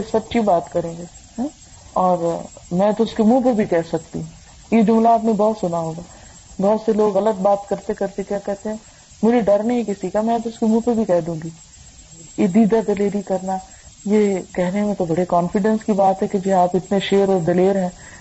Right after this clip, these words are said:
کہ آپ ہر ایک کا دل توڑ سکتے ہیں، یہ بھی کوئی اچھی بات نہیں ہے کہ میں اس کے منہ پہ کہہ سکتی ہوں اور میں کہوں گی۔ ہم؟ اس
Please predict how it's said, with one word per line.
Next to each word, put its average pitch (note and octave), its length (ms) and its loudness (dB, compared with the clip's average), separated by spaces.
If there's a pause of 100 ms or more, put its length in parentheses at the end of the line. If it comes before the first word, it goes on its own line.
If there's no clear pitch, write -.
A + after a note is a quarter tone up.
(120)
کہ - 60 0
آپ F#3 200 2
ہر F#3 120 2
ایک G#3 160 2
کا G3 160 2
دل F#3 140 2
توڑ F#3+ 320 2
سکتے F#3 300 -4
ہیں، F3+ 140 -4 (640)
یہ G#3+ 120 4
بھی G#3+ 100 4
کوئی F#3+ 220 0
اچھی - 200 -2
بات D#3+ 280 0
نہیں D#3+ 180 -4
ہے D#3+ 140 -8
کہ E3+ 60 -4
میں E3 120 -2
اس D#3+ 160 -6
کے E3+ 100 -2
منہ F3 160 2
پہ F3 120 -2
کہہ D#3 260 0
سکتی D#3+ 300 -6
ہوں D#3+ 60 0
اور D#3 80 -6
میں D3+ 160 -6
کہوں E3+ 340 0
گی۔ D#3 60 -6 (480)
ہم؟ A3+ 120 0 (580)
اس B3 80 -2